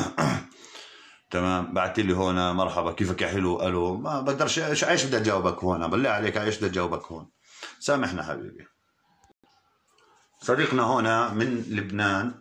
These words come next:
<coughs> أهلا وسهلا فيه وبأهل لبنان كلهم جميعًا، جميعًا، فردا، فردا، نفرا، نفرا،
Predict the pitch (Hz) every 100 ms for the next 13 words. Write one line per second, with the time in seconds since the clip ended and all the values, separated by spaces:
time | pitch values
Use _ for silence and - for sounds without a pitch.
0 | - - - - 214 117 92 - - 101
1 | 104 92 101 95 92 87 110 95 90 87
2 | 92 82 90 101 92 107 98 92 110 107
3 | - - - - 95 104 92 92 95 95
4 | 87 87 110 107 107 107 104 101 110 117
5 | 113 117 113 95 90 78